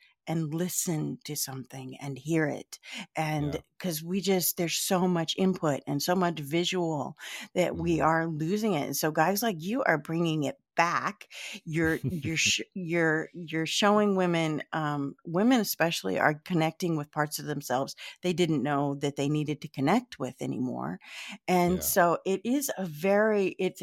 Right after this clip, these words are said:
Speaker 1: it's not just for adults. It is a powerful, incredible tool that you should, like, when they're in the womb, I'm telling you,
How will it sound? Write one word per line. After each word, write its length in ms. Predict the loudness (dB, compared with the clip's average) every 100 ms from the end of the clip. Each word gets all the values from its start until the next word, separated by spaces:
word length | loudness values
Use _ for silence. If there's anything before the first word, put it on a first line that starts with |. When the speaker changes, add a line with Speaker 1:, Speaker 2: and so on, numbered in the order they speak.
| -8
Speaker 1:
it's 240 | -8 -4 0
not 320 | 0 0 -2
just 280 | -4 -4 -6
for 200 | -4 -2
adults. 600 | 0 0 0 -2 -6 -8
It 140 | -4
is 140 | -4 -4
a 100 | -6 -8 -10 -2
powerful, 680 | 0 0 -2 0 2 0 -6 -16 -18 -18 -4
incredible 800 | -2 -2 -6 -4 2 2 2 0
tool 440 | -4 -2 0 0 0
that 220 | -4 -4
you 160 | -2 -2
should, 380 | -2 -2 -4 -8 _ -20 0
like, 300 | 0 0 -2
when 140 | 0
they're 120 | 2
in 200 | 2 2
the 80 | 2
womb, 320 | 2 2 2
I'm 180 | -2 -4
telling 380 | -4 -2 0 0
you, 180 | -2